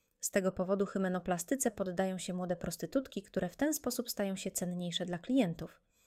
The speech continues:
Natomiast powód, który dla społeczeństwa jest najbardziej zrozumiały i nie wzbudza negatywnych reakcji, jest najbardziej traumatyczny. To gwałt, w wyniku którego kobieta nie tylko przestała być dziewicą,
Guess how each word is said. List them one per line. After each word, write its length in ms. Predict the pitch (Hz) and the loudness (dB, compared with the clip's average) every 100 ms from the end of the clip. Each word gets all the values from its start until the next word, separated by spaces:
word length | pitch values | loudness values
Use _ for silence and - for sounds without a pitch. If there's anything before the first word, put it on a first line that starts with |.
| _ - | _ -2
Natomiast 480 | 202 202 202 190 - - | 0 2 2 2 -2 6
powód, 360 | 339 262 185 | 8 8 4
który 280 | - - 190 | -2 -2 0
dla 160 | 180 180 | 0 -2
społeczeństwa 640 | - 180 175 240 247 - | -2 -2 2 2 2 0
jest 180 | 185 - | -2 -2
najbardziej 500 | 175 175 247 269 262 | -2 4 4 6 4
zrozumiały 720 | 214 190 180 175 175 165 170 170 - - | 4 2 2 -2 0 2 0 -2 -20 -8
i 100 | - | 0
nie 140 | 214 190 | 2 2
wzbudza 400 | 175 185 285 254 | 0 2 6 8
negatywnych 600 | 214 185 - 220 196 - | 6 2 2 2 2 0
reakcji, 720 | 180 - 165 - - 220 - _ _ _ - | -4 -4 -6 -6 -4 -4 -6 _ _ _ -2
jest 280 | 202 196 - | 2 2 0
najbardziej 540 | 190 175 208 202 202 | 0 2 2 2 0
traumatyczny. 920 | 196 196 180 175 170 156 - - - - _ _ _ _ _ _ _ | 0 0 0 0 -4 -6 -6 -6 -10 -12 _ _ _ _ _ _ _
To 120 | - | -4
gwałt, 540 | 160 185 214 165 156 - - - - | -2 4 6 6 0 -12 -20 -14 -2
w 100 | 202 | -2
wyniku 440 | 196 208 247 254 | 2 4 6 6
którego 440 | 233 - 220 240 220 | 2 4 6 6 6
kobieta 380 | 220 196 208 208 | 4 2 4 2
nie 120 | 208 | 2
tylko 260 | 339 349 | 2 2
przestała 420 | 220 190 - 180 170 | 0 0 -2 -2 0
być 180 | 165 | -2
dziewicą, 640 | 165 175 165 160 185 254 | -2 -4 -4 -4 0 0